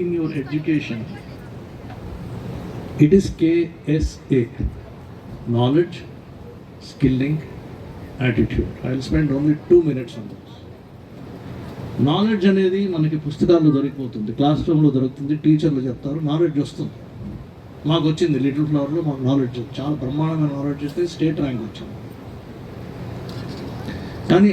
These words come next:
ఐఐటీ ఎగ్జామ్ రాసే స్కిల్ రాలేదు. జీవితంలో ఎలా నడపాలో, జీవితంలో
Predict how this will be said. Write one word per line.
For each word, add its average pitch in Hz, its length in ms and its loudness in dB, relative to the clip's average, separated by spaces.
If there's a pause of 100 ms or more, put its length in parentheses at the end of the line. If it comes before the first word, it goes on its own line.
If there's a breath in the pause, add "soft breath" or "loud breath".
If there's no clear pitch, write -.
ఐఐటీ 202 360 2
ఎగ్జామ్ 175 440 2
రాసే 151 300 0
స్కిల్ 170 400 2
రాలేదు. 120 380 -2 (2000)
జీవితంలో 196 640 4
ఎలా 170 160 6 (100)
నడపాలో, 165 580 0 (140)
జీవితంలో 160 480 2